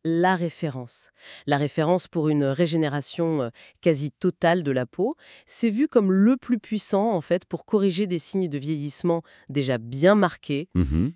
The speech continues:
Speaker 1: Sa particularité, c'est vraiment sa capacité à aller profond, jusqu'au derme moyen.
Speaker 2: Le derme moyen, pourquoi c'est si important d'aller jusque-là, justement ?
Speaker 1: Ah bah c'est crucial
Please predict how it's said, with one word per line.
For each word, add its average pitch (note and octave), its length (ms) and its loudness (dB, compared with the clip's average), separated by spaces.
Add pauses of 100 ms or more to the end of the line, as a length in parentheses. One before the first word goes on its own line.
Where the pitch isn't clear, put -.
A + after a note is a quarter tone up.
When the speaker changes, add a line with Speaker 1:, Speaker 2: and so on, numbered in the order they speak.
(100)
Speaker 1:
Sa A3 100 -6
particularité, G3 840 -2
c'est G#3+ 220 -4
vraiment G#3+ 680 0
sa - 220 -6
capacité F#3+ 880 -2
à E3+ 100 -2
aller F3+ 260 0 (120)
profond, D#3 420 -6 (480)
jusqu'au F#3 420 -2
derme A3 420 4
moyen. E3+ 440 2 (200)
Speaker 2:
Le G2 140 4
derme A2 320 4
moyen, G#2 480 6 (220)
pourquoi F#3+ 300 4
c'est - 180 2
si - 220 2
important B2 420 2
d'aller F#2+ 240 4
jusque-là, E2+ 460 0 (120)
justement ? C2+ 440 -4 (260)
Speaker 1:
Ah E3+ 60 -4
bah E3+ 80 0
c'est - 220 -8 (100)
crucial B3 640 -2